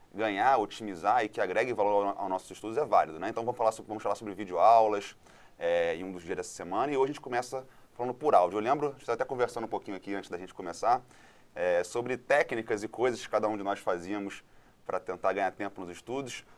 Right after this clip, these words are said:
Dudu vai falar um pouquinho depois sobre como ele fazia, ele gravava os áudios aí, depois colocava pra, pra poder ouvir. Eu,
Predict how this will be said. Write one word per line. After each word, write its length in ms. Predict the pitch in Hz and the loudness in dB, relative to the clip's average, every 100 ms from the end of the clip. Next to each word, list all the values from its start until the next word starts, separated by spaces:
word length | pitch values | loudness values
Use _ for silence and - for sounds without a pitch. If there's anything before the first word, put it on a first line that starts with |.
| _ | _
Dudu 220 | 107 104 113 - - | -8 -6 -6 -10 -4
vai 120 | 104 | 0
falar 240 | 110 107 | 4 4
um 40 | 113 | 4
pouquinho 300 | 98 - 107 | 0 -2 -4
depois 480 | 95 104 104 - - - - | -2 -2 -2 -4 -14 -20 -20
sobre 840 | - 98 92 98 98 92 87 80 78 - - | -8 -4 -2 0 0 2 0 -2 -6 -12 -2
como 160 | 117 113 | 0 0
ele 80 | |
fazia, 320 | 107 87 90 135 | -2 -2 0 0
ele 80 | |
gravava 460 | 113 104 92 113 120 | 4 6 8 6 6
os 160 | 98 101 | 4 4
áudios 260 | 107 90 | 4 2
aí, 100 | 95 | -2
depois 520 | 107 - 107 104 - - - - - | -2 0 2 2 -2 -14 -20 -18 -4
colocava 480 | 98 90 98 98 | 0 2 2 2
pra, 260 | 90 92 85 | 2 2 2
pra 140 | - | 0
poder 180 | 98 90 | -4 -2
ouvir. 340 | 90 85 127 - | -2 -4 -6 -4
Eu, 340 | 117 143 127 | 2 2 2